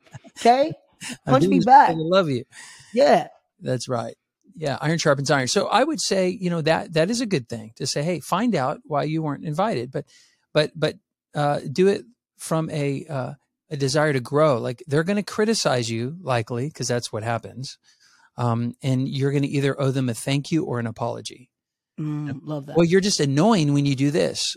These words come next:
Speaker 2: "Oh, thank you for telling me. I'm sorry about that." You know,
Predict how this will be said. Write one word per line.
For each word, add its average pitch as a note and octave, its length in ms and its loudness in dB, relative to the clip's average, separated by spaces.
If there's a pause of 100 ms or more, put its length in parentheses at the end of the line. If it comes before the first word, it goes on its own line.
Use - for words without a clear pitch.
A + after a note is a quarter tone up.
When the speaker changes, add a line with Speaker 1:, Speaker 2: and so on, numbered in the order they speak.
Speaker 2:
"Oh, D#3+ 220 0
thank D3 280 -4
you C#3 60 -10
for C3 100 -4
telling B2 400 -2
me. A2+ 240 -8 (160)
I'm A2+ 120 -8
sorry B2+ 280 -4
about G#2 260 -14
that." B2+ 220 -18 (800)
You B2 140 -6
know, C#3+ 220 -8